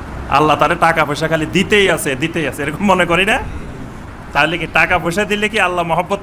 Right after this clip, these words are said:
করে? তা টাকা পয়সা তো ফেরাউনকেও দিছে, দিছে না? নমরুদকেও দিছে, আবু জাহালকেও দিছে, কারুনকেও দিছে। তো তাদেরকে কি আল্লাহ মহব্বত করে?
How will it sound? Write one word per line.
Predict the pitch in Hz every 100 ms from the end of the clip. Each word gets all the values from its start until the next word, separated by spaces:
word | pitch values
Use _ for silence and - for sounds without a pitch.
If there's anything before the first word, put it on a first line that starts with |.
| -
করে? | 160 113 190 185 180 180 - -
তা | -
টাকা | 165 170 180
পয়সা | 175 180
তো | 202
ফেরাউনকেও | 208 180 185 185 165 156
দিছে, | 131 117 - - - - - 120
দিছে | 131
না? | 170 196 - - - - - 170
নমরুদকেও | 196 233 240 233 220 202
দিছে, | 156 156 139 - - -
আবু | 160 190 208
জাহালকেও | 208 202 202 196 170
দিছে, | 151 147
কারুনকেও | 196 208 214 202 214 190
দিছে। | 160 - 151 - - -
তো | 175
তাদেরকে | 170 170 190 208
কি | 202
আল্লাহ | 196 185
মহব্বত | 165 165 165 185
করে? | - 127